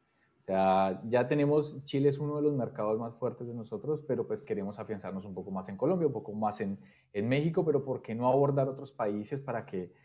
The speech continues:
eh, pues, esta digitalización de la odontología se amplíe? ¿Y a qué me refiero con la digitalización? Que ojalá los odontólogos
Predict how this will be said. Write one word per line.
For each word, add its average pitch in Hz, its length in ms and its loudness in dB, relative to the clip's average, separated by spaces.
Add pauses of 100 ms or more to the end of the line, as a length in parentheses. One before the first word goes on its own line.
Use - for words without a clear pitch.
(180)
eh, 95 440 2
pues, 127 200 4
esta 131 280 4
digitalización 139 680 2
de 107 80 0
la 123 80 2
odontología 101 580 -4
se - 140 -10
amplíe? 135 320 -2
¿Y 98 100 -2
a 92 100 -4
qué 117 120 -10
me 117 80 -6
refiero 117 340 0
con 127 140 0
la 120 80 2
digitalización? 95 720 -6 (680)
Que 131 140 6
ojalá 127 360 4
los 160 200 -4
odontólogos 160 680 -2